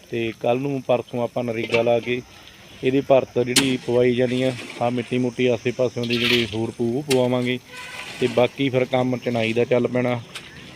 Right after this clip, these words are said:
ਫਿਰ ਅੱਗੇ ਲੈਂਟਰ ਪਊਗਾ, ਲੈਂਟਰ ਤੋਂ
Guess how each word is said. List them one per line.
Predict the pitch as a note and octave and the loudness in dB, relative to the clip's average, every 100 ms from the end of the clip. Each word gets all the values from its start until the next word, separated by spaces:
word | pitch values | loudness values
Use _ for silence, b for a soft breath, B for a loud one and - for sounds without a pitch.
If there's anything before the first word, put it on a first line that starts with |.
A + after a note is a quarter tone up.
| - - - | -18 -18 -4
ਫਿਰ | B2+ B2+ | 2 4
ਅੱਗੇ | B2+ B2+ | 4 4
ਲੈਂਟਰ | B2 A#2 A2+ B2+ | 4 2 0 -2
ਪਊਗਾ, | B2+ C3 C3 C3 | 4 2 6 6
ਲੈਂਟਰ | B2+ B2+ A#2 A#2+ | 6 4 0 -2
ਤੋਂ | B2 B2+ A#2+ | -2 0 -2